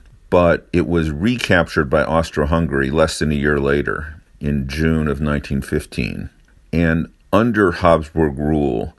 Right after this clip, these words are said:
Lviv became one of the most important cultural centers of both Polish and Ukrainian and Jewish cultures. According to the official census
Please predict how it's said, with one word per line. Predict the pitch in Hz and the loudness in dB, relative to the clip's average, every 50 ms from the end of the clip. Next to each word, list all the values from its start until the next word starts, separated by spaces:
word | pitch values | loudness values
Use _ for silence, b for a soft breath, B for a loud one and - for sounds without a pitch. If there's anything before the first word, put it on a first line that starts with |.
| _ _ - | _ _ -4
Lviv | 85 90 82 87 104 113 101 - | -2 -2 2 2 0 0 0 -2
became | 98 95 - - 98 92 90 | -6 -6 -2 -2 0 0 2
one | 87 87 82 | 2 0 0
of | 78 78 | -2 -2
the | 76 | -2
most | 82 85 85 - 80 - - | 0 0 0 0 -2 -4 -6
important | - 90 85 - - - 82 85 78 64 78 82 78 - - _ _ | -6 -6 -6 -6 -2 0 2 2 2 0 -2 -4 -6 -8 -10 _ _
cultural | - - - - 117 127 - - 87 73 69 | -10 -4 0 0 0 0 0 -2 -4 -4 -2
centers | - - 76 69 65 60 57 55 64 71 - - _ - | 0 0 0 0 0 -2 -4 -4 -6 -8 -10 -10 _ -6
of | 80 67 69 - | -6 -6 -4 0
both | - 90 90 87 82 - - - - _ - _ _ | 2 2 4 2 2 0 -6 -14 -20 _ -20 _ _
Polish | - - 110 104 104 101 101 92 104 - - - - _ - | 0 4 6 6 6 6 4 2 0 -2 -4 -10 -12 _ 0
and | 92 95 95 95 | 2 2 2 2
Ukrainian | 90 85 - - 95 90 85 85 85 82 80 80 76 - - _ - | 0 -2 -2 0 2 2 2 2 0 0 0 -2 -4 -6 -6 _ 0
and | 101 104 104 104 98 | 2 2 2 2 0
Jewish | 82 - 90 98 92 87 85 82 - | 0 0 2 2 2 2 2 0 -2
cultures. | - - - 98 92 92 - - - - - - - - - _ _ _ _ | -4 0 2 2 2 2 -2 -8 -12 -10 -12 -14 -14 -16 -18 _ _ _ _
According | - 58 - - - 127 120 120 117 117 113 | -4 -4 -4 0 2 2 4 4 2 0 0
to | - - 92 | -2 -2 -2
the | 82 87 85 80 76 - - | 0 0 0 -2 -2 -2 -4
official | 87 85 - - - 107 104 - - 101 98 92 90 87 87 92 - - _ _ - | -6 -6 -4 -2 -2 -2 0 2 2 2 2 2 2 0 -2 -6 -10 -18 _ _ -16
census | - - - - 113 107 104 101 - - 71 76 80 - - - | -10 -8 -2 2 2 2 2 0 0 -2 -2 -2 -2 -6 -10 -12